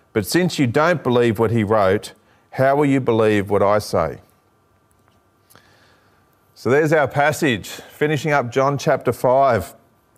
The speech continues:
And he starts off with this, with this statement, you know, "If I was to testify on my own behalf,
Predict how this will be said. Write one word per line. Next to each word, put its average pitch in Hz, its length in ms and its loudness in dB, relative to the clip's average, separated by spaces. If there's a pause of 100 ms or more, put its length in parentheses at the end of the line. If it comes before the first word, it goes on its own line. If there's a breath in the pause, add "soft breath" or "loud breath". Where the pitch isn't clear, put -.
(260)
And 143 140 2
he 143 80 2
starts 180 460 0
off 170 260 2
with 151 160 0
this, 151 300 0 (520 loud breath)
with - 220 -2
this 151 200 2
statement, 156 640 2
you 147 100 2
know, 147 100 2
"If 147 120 -2
I 175 120 2
was 202 100 -2
to 165 120 -2
testify 175 640 0
on 151 60 -2
my 156 280 2
own 165 80 0
behalf, 143 760 0